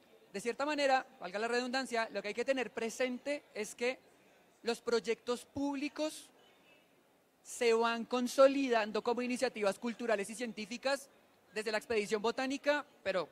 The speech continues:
la expedición botánica es una iniciativa del virreinato, mientras que la Comisión Coreográfica es una iniciativa republicana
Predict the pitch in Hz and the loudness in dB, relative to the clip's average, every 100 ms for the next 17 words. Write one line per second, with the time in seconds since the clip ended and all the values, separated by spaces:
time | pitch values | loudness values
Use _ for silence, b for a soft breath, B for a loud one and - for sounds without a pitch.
0 | _ - 170 180 175 180 202 226 226 254 | _ -12 -6 -2 -2 -2 0 0 0 4
1 | 226 196 196 208 233 220 180 175 202 214 | 4 2 -2 -2 -2 0 2 4 4 0
2 | 233 226 190 175 180 165 226 269 - B | -4 -2 -4 -4 -6 -6 -8 -12 -20 B
3 | B B B - 220 240 240 262 - 247 | B B B -8 -4 -2 0 -2 0 0
4 | 254 202 220 214 196 190 208 226 190 202 | 0 0 -4 -4 -6 -2 -2 0 -2 -4
5 | 214 226 233 233 208 175 180 196 220 247 | -6 -6 -6 -4 -4 2 2 2 0 0
6 | 233 214 196 - 190 180 185 208 | 0 -2 -6 0 0 0 0 -2